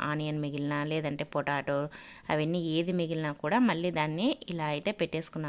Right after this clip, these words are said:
చాలా బాగుంటుంది. దోమలు కానీ, పురుగులు కానీ, ఈ బొద్దింకలు కానీ ఏవి రాకుండా ఉంటాయి. ఫస్ట్ అయితే కొద్దిగా చాకునైతే వేడి చేయండి. వేడి చేసి తర్వాత బాటిల్ని ఇలా అయితే కట్ చేయండి. ఇలా కట్ చేసిన తర్వాత చూడండి, ఇదైతే ఇప్పుడు ఒక, ఆ,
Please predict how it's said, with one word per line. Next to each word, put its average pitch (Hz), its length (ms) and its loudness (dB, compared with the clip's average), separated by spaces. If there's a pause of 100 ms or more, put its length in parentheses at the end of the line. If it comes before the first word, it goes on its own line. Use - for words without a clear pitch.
(400)
చాలా 151 420 0
బాగుంటుంది. 151 640 -2 (500)
దోమలు 156 460 2
కానీ, 147 260 0 (120)
పురుగులు 156 360 0
కానీ, 147 360 0
ఈ 156 60 -4 (100)
బొద్దింకలు 151 560 -4
కానీ 151 180 -2 (180)
ఏవి 165 220 0
రాకుండా 147 520 0
ఉంటాయి. 135 300 -4
ఫస్ట్ 165 340 -2
అయితే 208 140 -2
కొద్దిగా 151 440 -2
చాకునైతే 151 500 0
వేడి 143 320 -2
చేయండి. 143 360 2 (500)
వేడి 190 340 4
చేసి 170 240 4
తర్వాత 165 380 4 (120)
బాటిల్ని 156 480 2
ఇలా 143 180 -2
అయితే 139 160 0 (120)
కట్ 151 180 0
చేయండి. 113 360 -2 (500)
ఇలా 190 240 4
కట్ 180 180 0
చేసిన 202 260 2
తర్వాత 156 320 -2 (120)
చూడండి, 175 400 2 (160)
ఇదైతే 156 300 0
ఇప్పుడు 165 240 -2
ఒక, 147 120 -4 (500)
ఆ, 175 80 -2